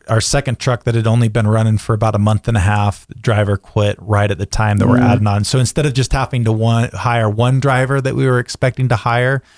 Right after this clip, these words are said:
Speaker 1: all of a sudden now we have to hire three.
Speaker 2: Yeah.
Speaker 1: If we would have had two trucks running in April instead of, and, and still hadn't been able to find a driver for that third truck, it would have been a different story. We would have been,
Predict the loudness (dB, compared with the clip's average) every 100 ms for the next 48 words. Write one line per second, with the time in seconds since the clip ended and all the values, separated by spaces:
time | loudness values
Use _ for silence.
0 | -20 _ _ 0 0 0 0 0 2 2
1 | 2 0 -2 -4 -2 -2 -2 -4 -2 -2
2 | -2 -4 -6 -6 -2 -2 0 0 2 0
3 | -2 -2 -2 -2 -2 -4 -2 0 2 2
4 | 2 0 0 0 0 -2 0 0 0 -2
5 | -6 -2 -2 -2 -4 0 0 -2 -6 -8
6 | -4 0 2 2 2 0 0 0 0 -2
7 | -2 0 0 -2 -2 -2 0 0 0 0
8 | -2 -2 -2 -2 -2 -2 0 -2 -4 -2
9 | -2 0 0 0 -2 -4 -8 -4 -2 0
10 | 0 2 2 0 -2 0 2 2 0